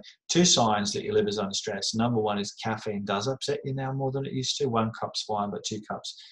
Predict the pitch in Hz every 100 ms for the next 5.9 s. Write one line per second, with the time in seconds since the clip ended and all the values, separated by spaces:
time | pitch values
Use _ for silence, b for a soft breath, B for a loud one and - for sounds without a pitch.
0 | B - 104 101 104 - 104 101 98 98
1 | 101 101 101 98 95 101 104 117 147 170
2 | _ B B B _ - 120 113 107 117
3 | 107 113 - 104 101 95 95 127 107 104
4 | 107 117 113 104 101 - 101 101 98 -
5 | 101 98 95 - 107 104 101 - 98